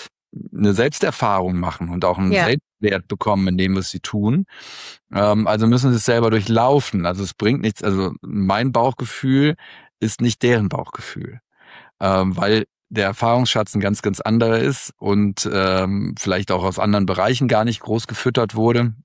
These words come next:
Speaker 1: ähm, einfach der Kenntnisstand nicht da ist.
Speaker 2: Mhm.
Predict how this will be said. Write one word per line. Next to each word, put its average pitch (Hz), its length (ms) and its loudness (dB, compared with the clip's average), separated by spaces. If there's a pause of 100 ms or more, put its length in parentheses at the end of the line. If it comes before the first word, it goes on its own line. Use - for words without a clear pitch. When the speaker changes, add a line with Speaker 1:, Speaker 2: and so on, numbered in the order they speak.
Speaker 1:
ähm, 101 360 0
einfach 98 440 -4
der - 380 -8
Kenntnisstand - 480 -4
nicht - 180 -14
da - 160 -6
ist. - 160 -20 (520)
Speaker 2:
Mhm. 202 420 0